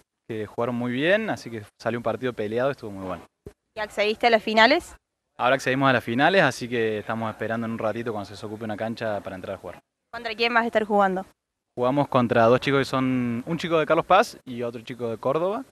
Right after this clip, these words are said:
Speaker 1: Diego Escarafía y Daniel Artaza, así que ya nos conocemos, así que va a estar bueno.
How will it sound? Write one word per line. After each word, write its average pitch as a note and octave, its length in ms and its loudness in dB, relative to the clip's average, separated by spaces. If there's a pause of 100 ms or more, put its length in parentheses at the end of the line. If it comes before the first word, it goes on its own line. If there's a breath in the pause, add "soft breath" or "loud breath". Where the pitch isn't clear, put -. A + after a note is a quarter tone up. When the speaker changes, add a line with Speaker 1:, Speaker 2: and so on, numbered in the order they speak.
Speaker 1:
Diego A2+ 260 -4
Escarafía C3+ 600 -2
y G#2+ 480 -6
Daniel G#2+ 380 -4
Artaza, B2 420 -2
así A2 240 -6
que G2+ 160 -8
ya G#2+ 140 -6
nos G2+ 140 -12
conocemos, G2+ 480 -6
así G2+ 120 -12
que G2 60 -10
va G2 60 -8
a - 20 -14
estar - 140 -12
bueno. F#2 180 -10